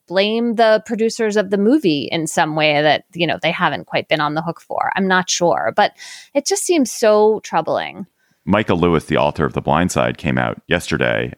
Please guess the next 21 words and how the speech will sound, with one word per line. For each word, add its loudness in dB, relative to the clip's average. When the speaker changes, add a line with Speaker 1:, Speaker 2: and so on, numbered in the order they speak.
Speaker 2:
and -2
said, -2
you -2
know, -2
"Blame -2
Hollywood. 0
They 0
made -4
three 0
hundred -2
million -2
dollars 0
off -4
this -8
movie 2
and -2
the -4
Tuohys, 0
and -4
I 0
didn't -10